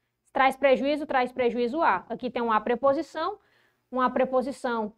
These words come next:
de prejuízo, mais o A artigo de economia. Pronto, quando a gente tem um A preposição mais um A artigo, acabou-se o que era doce. Show? Acabou-se o que era doce. E Arslan, meu amigo,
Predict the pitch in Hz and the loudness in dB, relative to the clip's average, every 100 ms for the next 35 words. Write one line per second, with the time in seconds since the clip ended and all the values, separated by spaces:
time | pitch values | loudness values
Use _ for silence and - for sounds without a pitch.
0 | - 214 - 220 294 302 294 349 _ _ | -10 -8 -2 -2 0 0 0 -4 _ _
1 | 254 262 269 254 311 262 269 - 294 269 | -2 4 4 4 6 8 8 4 -4 -2
2 | 262 277 294 294 339 294 196 - _ 359 | 0 -2 -2 -6 -6 -6 -6 -10 _ -12
3 | 196 - 233 220 233 226 240 220 214 226 | -12 -8 -4 -2 -2 -4 -4 0 0 -2
4 | 226 220 214 214 196 196 202 208 190 175 | -4 -4 -4 -8 -8 -6 -6 -6 -10 -12
5 | _ _ - 311 320 - 277 302 - _ | _ _ 0 2 2 0 -2 -2 -8 _
6 | _ - 254 254 285 285 320 196 - - | _ 2 4 4 4 4 4 0 -6 -16
7 | _ _ _ - 220 240 - - 247 208 | _ _ _ -6 -2 -2 -2 0 2 2
8 | 233 - _ - 269 247 226 262 202 - | -2 -10 _ -16 -6 -2 0 0 -4 -10
9 | - _ _ _ _ _ _ _ _ - | -18 _ _ _ _ _ _ _ _ -20
10 | _ - _ _ _ _ _ - - - | _ -20 _ _ _ _ _ -20 -20 -20
11 | _ _ - 330 392 392 392 - - - | _ _ 2 12 12 12 12 4 -12 -16
12 | - - 277 294 320 269 262 262 302 269 | -14 -4 4 6 6 6 4 4 2 0
13 | 196 | -4